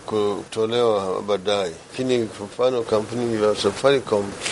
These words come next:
ndio ilikuwa imekuwa na ka-, kazi kubwa ya, ya kusambaza matokeo kutoka kwa vituo vya kupiga kura na kupeleka kule ilikuwa,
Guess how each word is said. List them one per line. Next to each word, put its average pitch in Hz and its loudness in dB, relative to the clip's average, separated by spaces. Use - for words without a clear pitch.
ndio 113 6
ilikuwa 113 4
imekuwa 110 2
na 104 0
ka-, 107 4
kazi 104 2
kubwa 113 2
ya, 101 2
ya 107 4
kusambaza 110 2
matokeo 107 0
kutoka 113 -2
kwa 101 -2
vituo 120 0
vya 110 4
kupiga 101 2
kura 104 0
na 101 6
kupeleka 107 0
kule 110 0
ilikuwa, 101 0